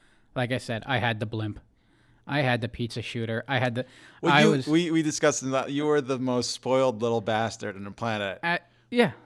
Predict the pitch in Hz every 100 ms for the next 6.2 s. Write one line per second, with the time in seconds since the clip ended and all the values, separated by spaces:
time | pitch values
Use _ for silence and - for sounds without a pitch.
0 | - 131 139 151 151 151 147 127 135 131
1 | 123 117 117 110 - 123 120 120 117 113
2 | 123 127 123 120 - 147 113 - _ -
3 | 123 117 117 117 110 110 _ _ 113 123
4 | 113 107 - _ _ - 151 156 156 147
5 | 143 147 135 113 143 139 143 147 143 143
6 | 110